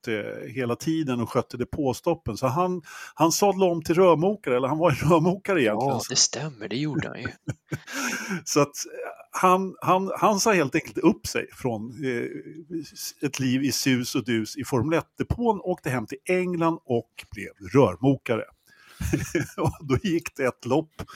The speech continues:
Speaker 1: Och Brawn var ju, jag kommer inte ihåg vilket utav de här loppen det här var, men, eh, depåstoppen <laughs> tog ju liksom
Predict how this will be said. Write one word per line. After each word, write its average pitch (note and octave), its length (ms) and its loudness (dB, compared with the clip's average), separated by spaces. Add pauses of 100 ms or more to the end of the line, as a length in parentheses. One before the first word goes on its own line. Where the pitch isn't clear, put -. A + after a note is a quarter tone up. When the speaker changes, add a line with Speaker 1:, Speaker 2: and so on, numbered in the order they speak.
(400)
Speaker 1:
Och D3 140 2
Brawn C3+ 340 4
var B2+ 100 6
ju, B2 160 6
jag C3 120 2
kommer D3 160 2
inte C#3 100 2
ihåg C#3 240 6
vilket - 240 0
utav A#2 220 0
de G#2+ 60 2
här G#2 60 4
loppen G#2+ 320 2
det G#2 80 2
här A2 100 2
var, B2+ 240 2
men, A2 320 -2
eh, A2 320 -4 (380)
depåstoppen - 800 2
<laughs> - 120 -2
tog D3+ 200 -6
ju C3 120 0
liksom C#3 360 -4